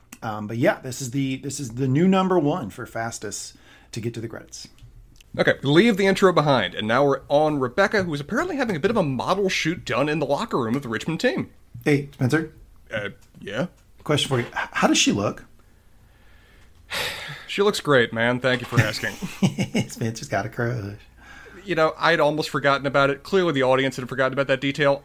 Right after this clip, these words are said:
Speaker 2: Could always count on you to bring that back into our memories.
Speaker 1: Shame. Shame.
Speaker 2: <laughs>
Speaker 1: Shame.
Speaker 2: Yeah, yeah, she was in
Speaker 1: Shame.
Speaker 2: Game of Thrones. Good callback.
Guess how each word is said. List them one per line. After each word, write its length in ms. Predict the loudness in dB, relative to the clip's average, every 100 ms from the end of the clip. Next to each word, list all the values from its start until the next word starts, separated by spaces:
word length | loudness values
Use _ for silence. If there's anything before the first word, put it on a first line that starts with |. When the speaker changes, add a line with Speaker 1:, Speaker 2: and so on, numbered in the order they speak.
| -10
Speaker 2:
Could 140 | -10 -8
always 420 | -2 0 2 2
count 240 | 0 0 0
on 60 | 0
you 80 |
to 60 | -4
bring 200 | -6 -2
that 140 | -2 -2
back 200 | -6 -8
into 100 | -14
our 100 | -12
memories. 460 | -12 -10 -6 -6 -6 -18 -6
Speaker 1:
Shame. 720 | 0 2 4 2 -2 -8 -18 _ -18
Shame. 560 | -10 -6 -4 -4 -6 -12 -14
Speaker 2:
<laughs> 320 | -8 -8 -8
Speaker 1:
Shame. 120 | -6
Speaker 2:
Yeah, 100 | -4 -4
yeah, 80 | -6 -4
she 160 | -4 -2
was 240 | 0 0
in 60 | 2
Speaker 1:
Shame. 40 |
Speaker 2:
Game 160 | 0 0
of 80 |
Thrones. 320 | 0 2 2 -2
Good 140 | -2
callback. 300 | 0 -2